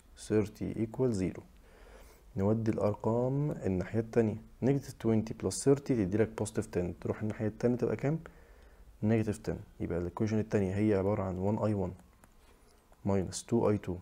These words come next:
equal negative،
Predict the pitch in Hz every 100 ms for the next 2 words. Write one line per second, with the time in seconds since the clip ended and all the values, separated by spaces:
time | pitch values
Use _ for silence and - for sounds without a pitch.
0 | - - _ _ _ _ _ - _ _
1 | _ _ _ _ _ _ - 120 120 147
2 | 156 - - _ _ _ _ _ - 98
3 | 101 117 120 156